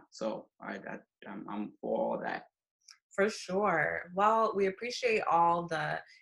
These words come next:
Speaker 2: insight you've given us, um, a little glimpse into what you do. I don't know if there's anything else you'd like for us to know when it comes to mental health agencies and what to
Speaker 1: Yeah.
Speaker 2: do,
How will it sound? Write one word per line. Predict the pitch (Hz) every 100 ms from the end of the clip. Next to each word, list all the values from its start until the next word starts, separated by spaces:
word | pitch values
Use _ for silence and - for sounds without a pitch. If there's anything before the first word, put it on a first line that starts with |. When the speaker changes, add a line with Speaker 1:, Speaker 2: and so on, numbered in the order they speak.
| _
Speaker 2:
insight | 226 220 220 208 165
you've | 170
given | 175 175 175
us, | 175 214 - - -
um, | 165 156 156 151
a | 170
little | 180 190
glimpse | 180 170 185 -
into | 170 175
what | 165 165 165
you | - 165
do. | 160 170 160 180 240 - - -
I | 156
don't | 185
know | 190
if | 170
there's | 170 165 160
anything | 170 175 170 160
else | 165 175
you'd | 185 170
like | 160 160
for | - 160
us | 151 -
to | -
know | 180 240 262
when | 240 190
it | 156
comes | - 175 170 -
to | 170 165
mental | 160 165 156
health | 151 175 185
agencies | 180 180 175 175 - 175 170 170 - -
and | 143 147 - _ - _ _
what | 185 214
to | - 185
Speaker 1:
Yeah. |
Speaker 2:
do, | 202